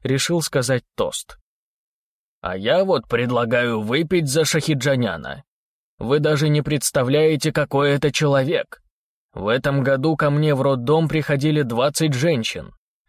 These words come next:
и все от него. Но то, что они непременно хотели прервать беременность, это ладно. Но вот чего я никак не пойму, каких же женщин любит Шахиджанян?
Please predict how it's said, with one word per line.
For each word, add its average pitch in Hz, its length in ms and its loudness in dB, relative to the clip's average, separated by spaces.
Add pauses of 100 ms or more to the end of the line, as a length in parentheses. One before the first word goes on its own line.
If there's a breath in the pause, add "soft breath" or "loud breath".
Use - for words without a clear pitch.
(180 loud breath)
и 131 160 -2
все 127 360 0
от 160 260 0
него. 123 480 0 (560)
Но 131 220 2
то, 180 220 2
что 170 200 2
они 156 280 4
непременно 151 720 2
хотели 131 400 0
прервать 131 500 0
беременность, 123 840 0
это 180 200 0
ладно. 90 540 -2 (340 loud breath)
Но 117 180 2
вот 143 180 2
чего 147 280 2
я 143 140 2
никак 143 380 0
не 135 120 2
пойму, 135 480 0 (320)
каких 156 420 0
же 160 180 0
женщин 180 540 2
любит 165 400 2
Шахиджанян? 165 760 0